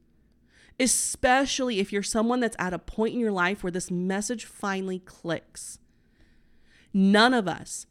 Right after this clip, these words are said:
none of us, including myself, can expect to achieve wellness,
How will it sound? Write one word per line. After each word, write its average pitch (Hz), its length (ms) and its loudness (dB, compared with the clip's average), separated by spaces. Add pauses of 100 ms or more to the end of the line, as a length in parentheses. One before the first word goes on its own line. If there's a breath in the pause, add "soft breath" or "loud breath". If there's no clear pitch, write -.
(140)
none 214 380 4
of 240 80 2
us, 175 160 0
including 240 400 0
myself, 202 520 -4 (440 soft breath)
can 254 100 0
expect 233 400 0
to 247 80 0
achieve 208 360 -2
wellness, 170 680 -2